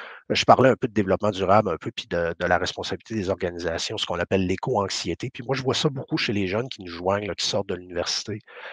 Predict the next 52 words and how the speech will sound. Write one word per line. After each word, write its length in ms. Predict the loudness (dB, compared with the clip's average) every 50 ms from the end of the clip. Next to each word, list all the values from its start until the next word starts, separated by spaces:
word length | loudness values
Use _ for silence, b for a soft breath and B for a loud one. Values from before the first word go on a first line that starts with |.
| B B B B -4 -4
euh, 260 | -2 0 0 0 0
qui 120 | 0 -2 -4
se 80 | -4
posent 220 | -2 -4 -2 0 0
la 80 | 0
question, 540 | 0 -2 -8 -8 -6 -6 -6 -6 -4 -4 -6
euh, 140 | -6 -6 -8 -6
dans 80 | -6 -6 -4
quel 140 | -4 -6 -4
genre 200 | -2 -2 -2 0
de 80 | -2 -2
monde 240 | -2 -2 -2 0
on 140 | -2 0 0
va 80 | 0 -2
vivre 220 | -2 -6 -8 -4
dans 80 | -4 -6
le 60 | -6
futur, 380 | -6 -10 -8 -6 -6 -4 -4 -4
et 60 | -4 -6
cetera, 280 | -6 -6 -4 -4 -2
et 60 | -2
cetera. 280 | -2 -4 -4 -2 -2 -2
Donc, 160 | -2 -2 -2
c'est 200 | -2 -4 -2 4
pas 140 | 8 8 8
à 20 | 8
négliger 400 | 6 -2 -6 -6 -6 -4 -4 -2
non 180 | -2 -2 -2
plus 160 | -2 -4 -6 -4
que 100 | -4 -2
les 120 | 0 2
enjeux 260 | 2 2 2 0 -2
sociaux, 640 | -2 0 0 0 0 -2 -2 -2 -2 -4 -6 -6 -6 B B B B B B B B B B 2
euh, 400 | 4 6 6 6 6 6 4 2
que 80 | 0 -4
ce 80 | -6
soit 160 | -4 -2 2 4
la 140 | 4 4
guerre 200 | 4 4 2 2
en 80 | 0 -4 -4
Ukraine 480 | -8 -10 -4 -2 0 0 0 -2 -4
ou 40 | -4
le 100 | -4 -2
réchauffement 420 | -2 0 -2 -2 -6 -8 -10 -8 -8
climatique 560 | -8 -8 -6 -6 -6 -6 -6 -8 -10 _ -10
ou 20 |
des 80 | -8 -6
choses 240 | -6 -6 -6 -8 -8
comme 160 | -10 -8 -8
ça, 220 | -6 -6 -4 -6
viennent 420 | -6 -4 -4 -4 -4 -4 -4 -8 -8
un 120 | -8 -8